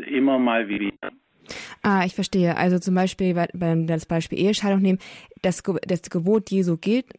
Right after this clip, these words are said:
Speaker 2: immer noch, es, was in der Schrift steht. Das heißt, Ehescheidung ist schlecht, aber es gibt Situationen, in denen sozusagen das nicht ganz zutrifft, was einer nicht, nichts am Gebot ändert.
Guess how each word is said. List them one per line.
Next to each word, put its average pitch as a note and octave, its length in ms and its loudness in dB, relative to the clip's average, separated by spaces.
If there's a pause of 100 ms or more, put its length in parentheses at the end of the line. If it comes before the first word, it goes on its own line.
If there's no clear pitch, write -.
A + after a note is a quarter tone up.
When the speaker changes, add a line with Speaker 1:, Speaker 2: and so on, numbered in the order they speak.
(100)
Speaker 2:
immer A#3 240 4
noch, C4 480 -2
es, - 220 -4
was F3 200 -2
in F#3 60 0
der E3+ 160 2
Schrift - 320 -6
steht. A3 320 0
Das G3+ 160 -6
heißt, F#3 380 -2 (120)
Ehescheidung F#3+ 540 0
ist D#3+ 240 -4
schlecht, G#3 480 -4
aber G#3+ 320 2 (340)
es F3+ 220 -2
gibt G#3+ 220 0
Situationen, G3+ 960 0
in F#3 240 -2
denen G#3 260 4
sozusagen F#3 720 0 (320)
das F#3 180 -2
nicht G#3+ 320 0
ganz F3 340 -2
zutrifft, A#3 540 -4 (160)
was - 140 -8
einer F3+ 140 2
nicht, F#3+ 200 2
nichts F#3+ 160 -2
am F#3 100 0
Gebot F3+ 380 0
ändert. D#3 420 -2